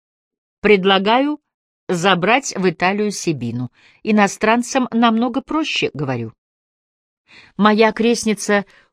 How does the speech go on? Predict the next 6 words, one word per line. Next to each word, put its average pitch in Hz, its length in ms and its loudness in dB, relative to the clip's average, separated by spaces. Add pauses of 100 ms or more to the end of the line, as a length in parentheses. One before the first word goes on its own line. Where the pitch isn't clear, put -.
полная 254 420 4
боснийской 220 720 2
ненависти, 277 640 0
смотрит 247 540 2
на 277 80 -2
меня 277 400 -2